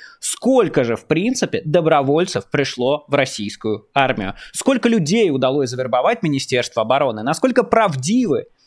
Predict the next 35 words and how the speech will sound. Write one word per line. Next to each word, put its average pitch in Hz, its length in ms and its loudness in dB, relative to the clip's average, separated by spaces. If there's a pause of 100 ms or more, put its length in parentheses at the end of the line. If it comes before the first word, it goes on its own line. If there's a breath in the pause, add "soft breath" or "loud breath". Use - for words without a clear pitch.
(160)
те 143 140 0
цифры, 185 340 0
которые 139 280 2
называл 156 400 2
Дмитрий 185 300 0
Медведев? 180 680 0 (320)
Насколько 165 360 0
действительно 147 540 -2
много 135 560 2
российских 135 560 -2
солдат 143 540 0 (240)
и 190 80 0
есть 139 340 -2
ли 143 80 -2
в 113 60 -2
них 131 420 -4
дефицит 131 460 -2
и - 40 -2
острая 113 300 0
необходимость 120 600 -2
у - 20 -4
российской 107 380 -4
армии? - 300 -4 (320 loud breath)
Обо 196 160 4
всём 269 220 2
этом 240 180 0
с - 120 -8
вами 208 220 0
сегодня 196 520 -2
и 180 40 -2
поговорим 214 500 2
не 214 80 2
на 202 160 2
уровне 202 420 2
размышлений, 185 800 -2